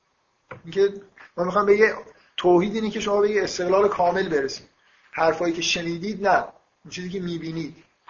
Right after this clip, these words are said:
اون چیزی رو که تشخیص میدید، حق رو در واقع خودتون باید درک بکنید. اینکه من بنا به مثلاً فرض کنید تجربه اجدادم دارم زندگی می‌کنم، این چیز مورد تایید فرهنگ قرآنی نیست.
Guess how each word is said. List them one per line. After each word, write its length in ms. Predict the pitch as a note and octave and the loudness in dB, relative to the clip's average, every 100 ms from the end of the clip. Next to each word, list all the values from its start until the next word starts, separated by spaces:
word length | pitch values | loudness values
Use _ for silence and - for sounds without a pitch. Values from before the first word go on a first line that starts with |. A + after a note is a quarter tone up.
| - | -18
اون 80 | C3 | -14
چیزی 180 | D#3 | -12
رو 60 | D#3+ | -12
که 120 | E3+ | -12
تشخیص 520 | D#3+ D3+ D3+ D#3+ - | -4 -4 -4 -8 -14
میدید، 340 | D#3 D#3 D#3+ - | -14 -12 -12 -8
حق 340 | D3 F#3 F#3 | 0 0 2
رو 100 | F#3+ | 2
در 160 | F3+ E3 | 4 4
واقع 200 | E3 F3+ | 4 0
خودتون 340 | F#3+ G3 F3 | 2 0 0
باید 160 | D#3+ D3 | -2 -2
درک 280 | D3+ C#3+ - | -2 -6 -8
بکنید. 320 | C#3+ C#3 - _ _ _ _ _ _ _ | -12 -12 -18 _ _ _ _ _ _ _
اینکه 160 | D3 | -12
من 200 | D#3 D#3 | -2 0
بنا 300 | D#3 D#3 D#3+ | 2 2 2
به 220 | D#3 D#3 D#3 | 2 0 0
مثلاً 340 | - D#3 D#3 | -2 -4 -4
فرض 260 | D#3+ D3+ - | -2 -4 -4
کنید 180 | D#3 | -10
تجربه 500 | D3 D#3 D3+ D#3 D3+ | -4 -2 -2 0 0
اجدادم 600 | D3+ - D#3+ D3+ D3+ - - _ _ _ | -2 -4 0 0 0 -4 -8 _ _ _
دارم 240 | C#3+ D3+ D3+ | -4 -2 -2
زندگی 360 | D3+ D3+ D3+ | -8 -10 -12
می‌کنم، 600 | D3+ D3 D#3 D#3+ E3+ F#3 F3+ - _ _ | -14 -6 -2 2 2 0 -6 -20 _ _
این 80 | D#3+ | -10
چیز 180 | E3+ E3+ E3+ - - | -2 -2 -2 -6 -16
مورد 320 | F3 D3+ D3+ D3+ | -6 -4 -4 -4
تایید 420 | D3+ D3 D3+ D#3 D3+ C#3+ - - D3+ - | 0 0 0 -4 -2 -2 -6 -14 -18 -6
فرهنگ 480 | D#3 D3+ D3+ D3 | -2 -2 -4 -6
قرآنی 360 | D3 D3 D3+ D#3+ | -2 0 0 -2
نیست. 260 | C#3+ C3+ | -8 -12